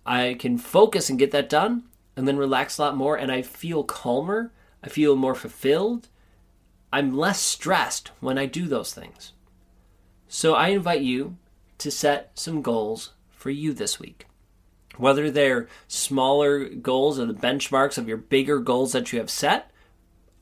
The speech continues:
hopefully some of them are. If they're new goals or different ones, great. See what works for you. And you might find you, you might stress out over some than others. See what works for you. It's an experiment.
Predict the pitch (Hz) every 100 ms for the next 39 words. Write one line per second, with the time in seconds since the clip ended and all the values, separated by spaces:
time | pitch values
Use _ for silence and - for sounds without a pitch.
0 | _ _ - 127 120 127 120 - 127 120
1 | 117 117 - 123 170 247 - - _ -
2 | 127 120 139 175 180 190 135 139 175 190
3 | 208 - 247 285 - _ _ _ _ _
4 | _ _ _ - 202 220 240 185 180 -
5 | 160 120 80 - _ _ _ _ - 147
6 | 180 185 202 208 185 180 185 175 170 _
7 | _ _ _ 135 147 131 143 147 139 147
8 | - 165 196 240 214 131 127 - 120 135
9 | 135 131 135 139 139 220 190 - - -
10 | _ _ _ - - 214 233 254 185 180
11 | 226 196 180 190 185 - 233 196 117 -